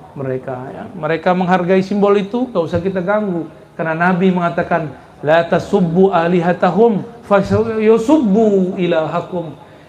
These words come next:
Jangan pernah caci maki simbol-simbol Tuhan mereka, karena nanti mereka akan mencaci Tuhan kamu.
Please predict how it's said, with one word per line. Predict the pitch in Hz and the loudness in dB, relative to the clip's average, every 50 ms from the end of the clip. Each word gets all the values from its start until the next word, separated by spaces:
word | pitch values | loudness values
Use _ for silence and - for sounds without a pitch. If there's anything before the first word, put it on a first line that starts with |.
| - - - 151 | -20 -18 -6 -2
Jangan | 151 185 190 202 214 214 208 190 | 2 2 2 2 2 0 0 0
pernah | 190 208 214 196 190 | -2 0 0 0 0
caci | 196 208 190 196 208 196 196 | 2 0 0 0 0 -2 0
maki | 202 214 226 220 - - 226 214 196 190 190 170 | 0 -2 -2 -2 -4 -4 -2 0 0 0 0 0
simbol-simbol | 147 - - 180 175 175 170 156 - - 190 180 170 160 160 156 | -2 -4 -6 -2 0 0 0 0 -2 -2 -2 0 0 0 0 -2
Tuhan | 160 180 160 160 160 160 156 | -2 -2 0 0 0 -2 -4
mereka, | 151 151 160 165 160 - 170 143 131 - - - - - - - - - | -4 -4 -4 -4 -4 -6 -6 -8 -8 -10 -14 -20 -20 -20 -20 -20 -14 -8
karena | - 151 147 151 | -6 -4 -4 -2
nanti | 147 151 147 147 160 151 | -4 -4 -4 -2 -2 -2
mereka | 151 151 151 147 151 160 143 139 - | -2 -2 -2 -2 0 0 -2 0 -2
akan | 151 147 147 | -4 -4 -4
mencaci | 147 151 131 - 156 147 143 - - 165 147 131 127 | -6 -8 -6 -6 -6 -6 -8 -8 -8 -6 -6 -6 -6
Tuhan | - 135 113 127 131 131 - | -6 -6 -6 -6 -8 -8 -10
kamu. | 127 127 123 117 113 | -12 -12 -12 -12 -14